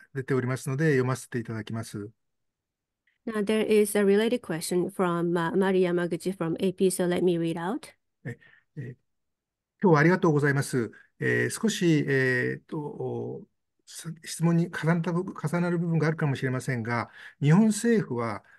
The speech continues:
Speaker 1: インド太平洋地域での厳しい安全保障環境に対応するため、現在抜本的な防衛力強化を進めており、そこには米国の拡大抑止力の強化も含まれています。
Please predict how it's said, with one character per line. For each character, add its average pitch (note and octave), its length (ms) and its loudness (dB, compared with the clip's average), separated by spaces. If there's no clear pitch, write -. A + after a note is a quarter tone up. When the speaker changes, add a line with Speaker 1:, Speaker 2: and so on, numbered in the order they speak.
Speaker 1:
イ G#3 140 4
ン G#3+ 80 6
ド E3 80 2
太 D#3 240 2
平 E3+ 160 2
洋 F3+ 180 2
地 F3 260 -6
域 D#3+ 180 -4
で E3 120 4
の D3+ 220 0
厳 E3 260 -4
し F#3+ 220 0
い - 80 0
安 D3 180 0
全 D#3+ 220 0
保 C#3 80 -4
障 D#3+ 260 -2
環 E3 240 0
境 C#3+ 200 -2
に B2 120 -4
対 C#3 260 -2
応 D3 80 0
す D3 160 -8
る D3 100 -4
た C#3+ 120 -4
め、 D#3+ 220 4
現 D#3+ 240 6
在 C3 240 2
抜 A#2 160 -4
本 E3+ 180 -4
的 E3 240 -2
な D#3 220 2
防 D3 240 0
衛 D#3 60 0
力 C#3 240 -4
強 C#3 180 -2
化 C3+ 160 -4
を B2+ 60 -4
進 C3+ 220 -6
め B2+ 80 -4
て - 160 -6
お B2+ 120 0
り、 A#2+ 240 -2
そ - 160 -12
こ E3+ 140 2
に F3 100 2
は C3+ 400 2
米 D#3+ 220 0
国 D3 160 -4
の B2 180 -4
拡 - 260 -6
大 E3+ 200 2
抑 D#3+ 180 0
止 - 160 -6
力 D#3 240 -2
の B2 140 -4
強 D3+ 180 -4
化 C#3 100 -4
も A#2 120 -4
含 C3+ 180 -6
ま C3 60 -2
れ B2+ 80 -4
て A#2+ 120 -6
い A2 60 -6
ま A2+ 100 -4
す。 A2+ 220 -12